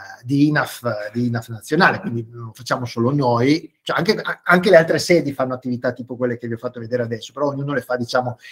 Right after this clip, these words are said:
in autonomia, mentre queste qui sono spesso e volentieri, eh, manifestazioni e attività che sono fatte di concerto tra tutte le sedi o quelle che desi-,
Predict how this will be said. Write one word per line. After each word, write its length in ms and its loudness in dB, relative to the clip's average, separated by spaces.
in 120 -2
autonomia, 560 -2
mentre 240 -2
queste 220 0
qui 120 2
sono 360 -4
spesso 380 2
e 20 2
volentieri, 720 4
eh, 160 2
manifestazioni 640 -2
e 40 0
attività 800 2
che 160 -6
sono 220 -2
fatte 340 0
di 140 2
concerto 1040 4
tra 140 -12
tutte 280 -12
le 80 -4
sedi 380 -4
o 80 -8
quelle 220 -14
che 420 -16
desi-, 340 -4